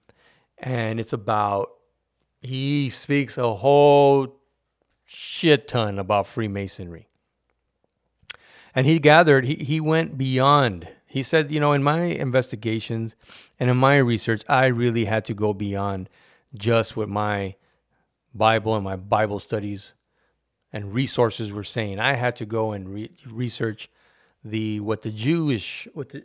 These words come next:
what the Jewish resources and their, their, their counterparts, like the Kabbalah, their mystical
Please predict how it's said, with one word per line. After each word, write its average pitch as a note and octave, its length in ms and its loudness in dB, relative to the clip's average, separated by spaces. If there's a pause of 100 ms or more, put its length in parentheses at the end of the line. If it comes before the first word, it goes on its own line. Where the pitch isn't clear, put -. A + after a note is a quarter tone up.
what D3 140 -6
the E3 100 0
Jewish D3+ 420 2
resources A#2 640 -2
and F3+ 260 0
their, C3 200 2
their, G#2+ 460 -6 (760)
their B2 200 -4
counterparts, B2+ 680 0
like G2 120 -6
the A2+ 80 -10
Kabbalah, A2+ 760 2
their G#2 140 -6
mystical A2 560 -8